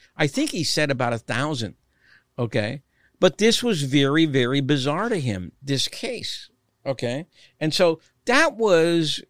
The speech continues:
a very interesting interview that he did with us. And then we have people like Brian Edwards, who was a police investigator for, like, twenty-two years in Lawrence, Kansas. And today he teaches criminal justice.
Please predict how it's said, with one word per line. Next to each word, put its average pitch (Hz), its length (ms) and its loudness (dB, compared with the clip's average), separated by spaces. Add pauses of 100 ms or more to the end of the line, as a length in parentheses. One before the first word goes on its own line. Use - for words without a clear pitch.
(140)
a 147 80 -2
very 165 440 4
interesting 139 540 0
interview 123 440 0
that 107 160 -2
he 107 140 -6
did 98 420 -6
with 113 200 -8
us. - 260 -6
And 120 120 -4
then 123 260 0 (540)
we 143 180 6
have 160 260 4
people 151 380 0
like 117 220 -2
Brian 120 420 -2
Edwards, 113 640 -2 (600)
who 147 120 2
was 120 200 0
a 120 60 0
police 147 540 -2
investigator 101 720 -4
for, - 180 -10
like, 107 240 -6
twenty-two 135 600 -4
years 113 560 -8 (560)
in 113 240 0
Lawrence, 120 360 -2
Kansas. 131 680 -8 (220)
And 139 120 -2
today 143 300 0
he 135 140 0
teaches 127 400 -6
criminal 110 420 -6
justice. 131 640 -12